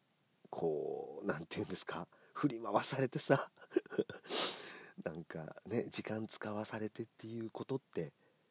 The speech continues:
ね、みんな少なからずあるんじゃないかな。僕もたくさんまだまだあるし、早くそこからね、抜け出して、こう、みんながウィンウィンのね、ス-、ステージ？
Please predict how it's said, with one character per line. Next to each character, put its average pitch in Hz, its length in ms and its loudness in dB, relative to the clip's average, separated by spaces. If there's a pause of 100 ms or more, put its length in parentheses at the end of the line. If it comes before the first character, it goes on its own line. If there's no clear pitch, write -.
(800)
ね、 87 160 -6 (460)
み 113 120 -4
ん 147 80 -2
な 160 260 -2
少 - 200 -2
な 120 80 -6
か - 80 -8
ら 110 100 -4
ず - 80 -8
あ 90 100 -6
る 101 100 -4
ん 87 60 -6
じ 80 80 -12
ゃ - 20 -16
な 78 100 -16
い - 20 -20
か - 100 -18
な。 - 140 -16
僕 - 220 -12
も - 100 -14
た - 140 -10
く - 80 -6
さ 95 160 0
ん 101 60 -8
ま 104 100 -4
だ 98 100 -6
ま 95 120 -4
だ 87 120 -8
あ 85 60 -8
る 82 80 -10
し、 - 260 -6 (680)
早 147 180 -2
く - 100 -6
そ 95 100 -2
こ - 80 -12
か 107 100 0
ら 101 100 0
ね、 117 80 6
抜 98 160 2
け 123 100 4
出 143 140 8
し - 100 2
て、 92 200 2 (440)
こ 104 580 6
う、 180 680 -2
み 208 100 10
ん 220 60 6
な 226 100 6
が 165 80 8
ウ 127 100 8
ィ 135 180 8
ン 131 40 6
ウ 131 40 4
ィ 135 120 6
ン 110 80 4
の 95 300 2
ね、 151 340 4 (240)
ス-、 - 160 -6 (420)
ス - 140 8
テ 139 180 10
ー - 20 8
ジ？ 110 240 0